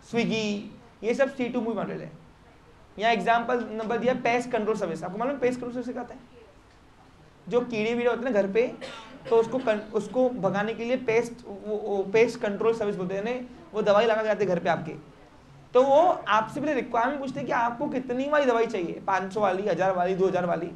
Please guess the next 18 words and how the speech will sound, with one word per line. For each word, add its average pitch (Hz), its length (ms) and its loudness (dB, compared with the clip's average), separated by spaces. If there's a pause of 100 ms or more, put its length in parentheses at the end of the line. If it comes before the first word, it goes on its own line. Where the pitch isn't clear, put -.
(320)
फिर 226 80 0
वो 254 100 6
हिसाब 220 240 4
से 254 100 -2
आपको 233 260 0
उतनी 226 240 -2
सर्विस 190 240 -2
देते 165 200 -6
हैं - 60 -12
वो। - 100 -16 (840)
तो 240 120 6
उसको 247 240 2
बोलेंगे 220 240 0
हम 269 100 -4
सी 233 260 -4
टू 240 160 -4
बी 202 120 -2
मॉडल। 147 300 -4